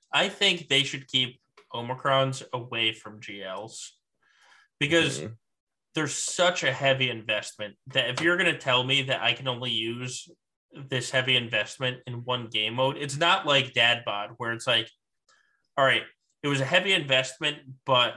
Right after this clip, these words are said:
Speaker 1: I can live with it. Like, if you're telling me I need to apply two R nines and probably three R eights, and God only knows what else they require. Um, and then I can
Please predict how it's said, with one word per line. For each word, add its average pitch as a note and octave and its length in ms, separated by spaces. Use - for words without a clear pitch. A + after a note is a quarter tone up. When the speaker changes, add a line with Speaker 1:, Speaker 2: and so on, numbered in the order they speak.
Speaker 1:
I B2+ 120
can A#2 260
live A#2 200
with G#2 200
it. G2 180
Like, B2 120
if B2 100
you're G3 160
telling C#3 380
me D3 320
I C#3 140
need D3 240
to D3 120
apply C3 560
two C#3+ 280
R C#3 220
nines B2 680
and A2+ 160
probably C3 640
three D3 300
R B2+ 340
eights, B2+ 600
and A2 420
God C#3 320
only A#2+ 260
knows A2 340
what A2+ 140
else G#2 260
they A2 120
require. G#2 640
Um, A2 540
and C#3+ 180
then D3 140
I C#3+ 80
can C#3 140